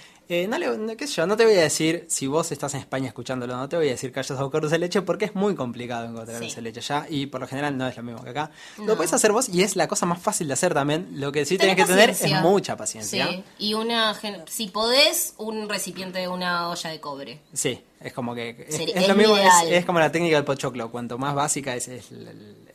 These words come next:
Speaker 1: el, el recipiente,
Speaker 2: Claro.
Speaker 1: mejor salen. Con los pochoclos pasa exactamente lo mismo.
Speaker 2: Totalmente.
Speaker 1: Tenés tres litros de leche, tenés un kilo de azúcar, la proporción es esa, es un kilo de azúcar cada tres litros de leche. Eh, eh, nada, es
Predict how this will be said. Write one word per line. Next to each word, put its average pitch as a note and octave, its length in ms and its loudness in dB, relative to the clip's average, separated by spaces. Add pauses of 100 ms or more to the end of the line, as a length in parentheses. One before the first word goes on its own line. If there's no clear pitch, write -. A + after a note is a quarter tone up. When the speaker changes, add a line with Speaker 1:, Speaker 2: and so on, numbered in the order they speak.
Speaker 1:
el, A#2+ 120 -14
el B2 140 -12
recipiente, C3+ 560 -2
Speaker 2:
Claro. E3 160 2
Speaker 1:
mejor D3+ 160 0
salen. C3+ 220 -2
Con C3 100 -4
los C3 100 -4
pochoclos D3 420 -4
pasa C3+ 220 -4
exactamente B2+ 440 -6
lo A2+ 80 -10
mismo. A2+ 140 -10
Speaker 2:
Totalmente. D#3+ 520 -10 (280)
Speaker 1:
Tenés A3 200 6
tres A3+ 200 6
litros A3+ 280 0
de E3 80 2
leche, F#3+ 300 2
tenés C#3+ 380 0
un F3 120 0
kilo F3+ 200 2
de D3 60 4
azúcar, D3+ 580 0
la C3+ 160 -2
proporción C#3 480 -2
es D#3+ 120 -2
esa, C3 200 -4
es B2+ 140 -6
un C#3+ 120 -4
kilo D3+ 180 -2
de C#3+ 60 -2
azúcar D3 320 -4
cada B2+ 240 -4
tres D3+ 380 -4
litros C3+ 320 -4
de B2+ 100 -6
leche. B2 380 -8 (720)
Eh, C#3 500 -2
eh, C#3 100 -2
nada, D3+ 460 2
es - 260 0